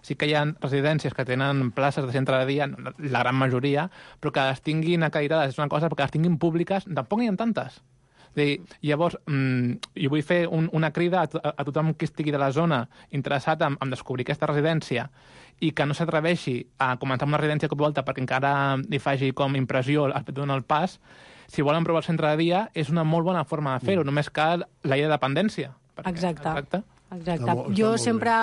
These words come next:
Speaker 2: bé.
Speaker 3: quan em venen famílies per preguntar i de més, jo sempre la meva manera d'entrar-los és dir-los que és el primer pas
Speaker 1: Exacte.
Speaker 3: com per començar a veure el que és una miqueta, pues, el tema de la gent gran, no? Doncs abans d'entrar com a resident, de dormir,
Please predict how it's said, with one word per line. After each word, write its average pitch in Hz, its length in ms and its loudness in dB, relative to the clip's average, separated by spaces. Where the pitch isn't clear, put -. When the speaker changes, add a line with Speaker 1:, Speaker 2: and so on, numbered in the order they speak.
Speaker 2:
bé. 220 120 -20
Speaker 3:
quan 196 220 -2
em 185 160 -2
venen 190 480 2
famílies 196 560 2
per 180 160 -2
preguntar 185 720 0
i 180 80 -2
de 175 80 0
més, 208 240 0
jo 202 80 0
sempre 185 400 0
la 202 160 0
meva 190 520 2
manera 190 420 2
d'entrar-los 190 640 0
és 202 260 2
dir-los 190 300 0
que 208 80 0
és 196 80 0
el 196 120 2
primer 202 380 2
pas 196 540 2
Speaker 1:
Exacte. - 320 -20
Speaker 3:
com 208 260 2
per 190 400 2
començar 208 500 0
a - 20 2
veure 190 240 2
el 202 160 0
que 196 160 0
és 190 100 -2
una 202 160 2
miqueta, 196 540 0
pues, 196 180 -2
el 170 160 -2
tema 175 220 -2
de 185 80 2
la 180 100 2
gent 170 220 2
gran, 160 340 0
no? 170 180 0
Doncs 180 220 0
abans 165 320 0
d'entrar 175 500 0
com 180 200 0
a 175 80 2
resident, 170 680 0
de 165 80 2
dormir, 170 480 0